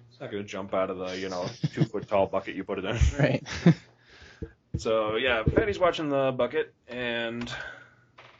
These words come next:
Speaker 1: what, that's when they cut scenes between that and Alex banging his girlfriend who came back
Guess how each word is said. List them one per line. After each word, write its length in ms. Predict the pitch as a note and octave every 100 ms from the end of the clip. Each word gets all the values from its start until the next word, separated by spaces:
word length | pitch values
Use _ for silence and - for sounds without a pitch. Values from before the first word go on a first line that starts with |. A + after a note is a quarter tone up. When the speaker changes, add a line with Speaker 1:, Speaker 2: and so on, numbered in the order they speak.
| - -
Speaker 1:
what, 220 | A#2 G#2
that's 220 | G2 G2+ G#2
when 380 | G2+ G2 F2+ - _ _ _ _ -
they 140 | A#2+
cut 280 | - C3 -
scenes 400 | - C3 B2 A#2+
between 360 | A2 A#2 A2
that 420 | A#2+ B2+ B2 A2 G#2
and 100 | G2+
Alex 380 | A#2 A#2 A#2
banging 400 | - A2+ A#2 A#2
his 140 | A2 G#2
girlfriend 500 | C3 C3+ C3+ C#3 C3+
who 80 | A2
came 240 | A#2 G#2+
back 440 | A2 A2+ A#2 -